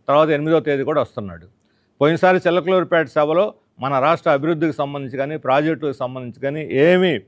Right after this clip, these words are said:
ఒక్క అంశం కూడా మాట్లాడలేదు. కానీ ఈరోజు ఆయన రాష్ట్రానికి రాబోయే ముందు రోజు ఒక టీవీ ఛానల్కి ఇంటర్వ్యూ ఇచ్చారు, పత్రికకి, టీవీ ఛానల్కి. అందులో,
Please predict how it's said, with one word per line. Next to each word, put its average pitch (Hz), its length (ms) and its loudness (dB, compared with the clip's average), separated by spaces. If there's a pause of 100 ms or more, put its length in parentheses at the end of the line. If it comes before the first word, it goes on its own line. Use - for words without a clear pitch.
(100)
ఒక్క 135 200 -2
అంశం 156 300 -2
కూడా 160 140 -2
మాట్లాడలేదు. 113 640 -4 (640)
కానీ 170 320 2
ఈరోజు 175 640 0 (480)
ఆయన 147 340 0
రాష్ట్రానికి 170 480 0
రాబోయే 165 340 0
ముందు 156 220 -8
రోజు 165 420 -6 (340)
ఒక 135 440 -2 (140)
టీవీ 170 240 2 (100)
ఛానల్కి 147 360 -2
ఇంటర్వ్యూ 143 800 -4 (220)
ఇచ్చారు, 147 360 2
పత్రికకి, 135 520 -4
టీవీ 139 400 -4
ఛానల్కి. 131 480 -2 (480)
అందులో, 180 540 4